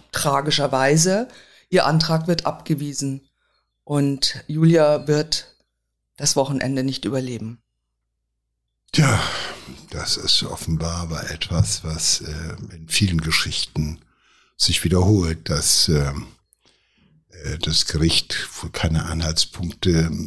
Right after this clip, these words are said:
Speaker 2: sieht, um einstweilige Anordnungen oder einstweilige Verfügungen zu treffen. Äh, dann auch noch, äh, der Klassiker vorm Wochenende und dann wird das, äh, äh, ja,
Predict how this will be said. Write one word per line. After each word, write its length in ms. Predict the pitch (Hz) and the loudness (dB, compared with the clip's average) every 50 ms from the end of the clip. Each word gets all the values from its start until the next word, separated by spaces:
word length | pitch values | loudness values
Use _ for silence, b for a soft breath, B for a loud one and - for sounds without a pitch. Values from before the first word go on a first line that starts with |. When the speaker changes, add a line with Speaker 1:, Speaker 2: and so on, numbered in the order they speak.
| - 85 | -8 -8
Speaker 2:
sieht, 480 | 85 78 80 82 82 95 90 - - - | -4 -2 -2 0 0 0 -2 0 -2 -2
um 380 | 82 82 90 80 85 87 82 - | -2 -2 0 0 0 0 -2 -2
einstweilige 1400 | - 80 85 95 87 - - - - - 85 82 87 85 82 90 87 80 87 87 85 82 80 82 78 78 - - | -2 0 0 0 0 0 -2 -2 0 0 2 2 2 0 -2 -4 -4 -2 -2 -2 -2 -2 -4 -6 -6 -8 -8 -4
Anordnungen 840 | - 87 90 95 95 92 90 87 90 85 - - 92 90 87 85 | -2 0 0 0 0 -2 -4 -4 -4 -6 -6 -6 -4 -4 -4 -4
oder 200 | 80 78 78 - | -4 -2 -4 -2
einstweilige 520 | 87 85 - - - 82 82 82 78 85 | 0 0 0 0 0 -2 -2 -2 -4 -4
Verfügungen 680 | - - 95 85 - - 123 120 117 113 107 101 98 95 | -2 0 0 0 2 4 4 4 4 4 4 2 2 2
zu 160 | - - - | 2 0 -2
treffen. 540 | 98 - - 95 85 - - - 87 80 78 | 0 0 0 0 0 0 -2 -2 -2 -2 -2
Äh, 220 | 76 80 78 80 - B B B B B B B B B B B B | -2 -4 -6 -8 -10 B B B B B B B B B B B B
dann 220 | - 82 82 82 82 | -4 -2 -2 0 0
auch 240 | 85 82 - - | -2 -2 -2 0
noch, 300 | - 85 80 - - - | 0 0 -2 -2 -6 -8
äh, 40 | 85 80 85 80 101 95 98 98 - - - - - - - - - - - - | -8 -6 -6 -6 -6 -6 -8 -8 -10 -10 -12 -14 -14 -16 -20 -20 -20 -20 -14 -10
der 100 | 85 82 | -6 -2
Klassiker 540 | - - 95 92 - - 95 85 - 87 85 | 0 2 4 4 4 2 0 -2 -4 -4 -4
vorm 360 | - - - 92 80 76 76 | -2 -2 0 0 0 0 0
Wochenende 880 | 101 110 - 107 95 82 82 90 90 90 90 87 90 90 87 85 82 80 | -2 -2 0 0 -2 0 0 -2 -2 -2 -2 -2 -2 -2 -2 -2 -4 -4
und 420 | - - 76 76 80 80 - - | -6 -6 -8 -8 -8 -10 -12 -12
dann 400 | 87 82 80 82 87 90 82 - - | -12 -10 -10 -10 -12 -14 -16 -18 -14
wird 240 | - 85 80 - - | -14 -12 -8 -6 -2
das, 280 | 82 80 - - - 82 | 0 2 2 2 2 0
äh, 1080 | 80 76 73 80 82 - _ _ _ _ _ - - - - - _ _ _ _ - | -2 -8 -10 -12 -14 -16 _ _ _ _ _ -20 -20 -20 -20 -20 _ _ _ _ -20
äh, 500 | 87 - - 90 87 - 92 92 - - | -20 -20 -20 -20 -20 -20 -18 -6 0 0
ja, 380 | 107 98 101 104 101 98 101 | 2 2 2 2 0 0 -2